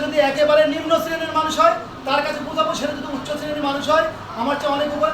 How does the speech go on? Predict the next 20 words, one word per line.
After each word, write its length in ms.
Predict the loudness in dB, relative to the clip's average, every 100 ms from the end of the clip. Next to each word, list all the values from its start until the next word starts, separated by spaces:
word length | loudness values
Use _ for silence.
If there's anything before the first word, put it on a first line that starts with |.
| 0
তার 140 | 0 0
কাছেও 200 | -2 -2
পৌঁছাবো। 300 | -2 0 0 -2 -8 -14 -10
তিনজন 340 | -6 -4 -2 0 2
মানুষকে 320 | 2 2 0 0
আমার 160 | 2 0
জীবনে 220 | 0 0 0 2
প্রতিদিন 500 | 0 0 -2 0 2 2
আমি 140 | 0 -4 -8 -10 -10 -12 -12 -2
ডিএক্সএন 380 | 0 0 -2 -2
এর 60 | 0
দাওয়াত 220 | 0 0 -2
পৌঁছাবো, 320 | -2 -2 -2 -2
সে 100 | -4 -4
গ্রহণ 240 | -2 -2 -2 -2
করুক 260 | 2 2 2 -4 -16 -16 -8
আর 80 | -6 -6 -4
না 80 | 0
করুক, 200 | 0 0 -2 -4
আমার 160 | -2